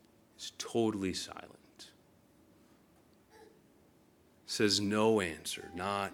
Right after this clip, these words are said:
even a word. I, I think this is instructive for us.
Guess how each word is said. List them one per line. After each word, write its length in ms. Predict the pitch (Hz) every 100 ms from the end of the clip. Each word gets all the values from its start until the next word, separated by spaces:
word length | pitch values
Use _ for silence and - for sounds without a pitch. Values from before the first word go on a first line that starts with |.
| -
even 520 | 87 82 80 78 73 - - _ - _ _ _ _
a 80 | -
word. 420 | 78 71 67 - - - _ _ _ _ _ _ _ _ _ _ _ _ _ _ _ _ _ _ - _ _ _ _ _ _ - _ _ _ - - - _ _ _ _ _ _ _
I, 380 | 123 123 135 123
I 40 | 113
think 320 | - 156 151
this 260 | 135 -
is 160 | 113 87
instructive 800 | 85 80 - 135 147 - 80 73
for 340 | - 82 78
us. 400 | 76 73 - -